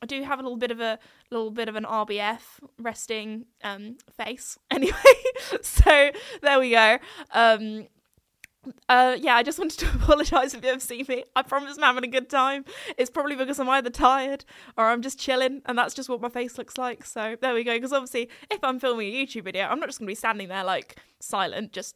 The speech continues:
staring off into the <laughs> distance, 'cause that wouldn't be very entertaining. Um, also, a lot of my friends say that I'm, I have, like, two modes. I'm either on or I'm off, and I, obviously at that time was off. I, I was just chilling. I was in my own little dream world.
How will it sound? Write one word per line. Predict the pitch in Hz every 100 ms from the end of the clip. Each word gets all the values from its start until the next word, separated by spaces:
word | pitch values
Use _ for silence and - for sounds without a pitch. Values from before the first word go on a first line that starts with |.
| _
staring | - - 214 233
off | 220 226
into | 226
the | -
<laughs> | 220
distance, | - - - 285 294
'cause | - 285
that | 302
wouldn't | 349 370 339
be | 330
very | 320 370 415
entertaining. | 349 - 453 427 220 202 233 - - - -
Um, | 240 247 247 247 262 - 294
also, | 302 339 330 277
a |
lot | 277
of | 277
my | 269
friends | 277 254 254
say | 254 202
that | 208 160
I'm, | 220 214 -
I | 233 233
have, | 226
like, | -
two | - 226
modes. | 214 196 196 -
I'm | 214
either | 214 208 -
on | 233 208 220 - -
or | 185
I'm | 202 -
off, | 190 - - -
and | 202
I, |
obviously | 214 208 214 196
at | 190
that | 170
time | - 196
was | 202
off. | 196 190
I, | 190 -
I | 196
was | 190 220
just | 202 -
chilling. | 214 208 226 - _ -
I |
was | 220
in | 220
my | 220 233
own |
little | 269 269
dream | 285 247
world. | 240 226 220